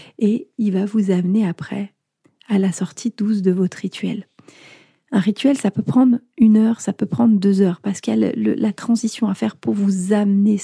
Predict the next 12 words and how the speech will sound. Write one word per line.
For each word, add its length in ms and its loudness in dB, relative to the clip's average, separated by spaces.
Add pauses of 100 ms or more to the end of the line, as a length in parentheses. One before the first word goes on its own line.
dans 120 -2
ce 160 -6
moment 320 2
de 80 -2
communication. 800 -2 (880)
Et 100 0
puis, 140 -6
il 40 2
y 60 4
a 40 2
le 80 2
retour 580 -2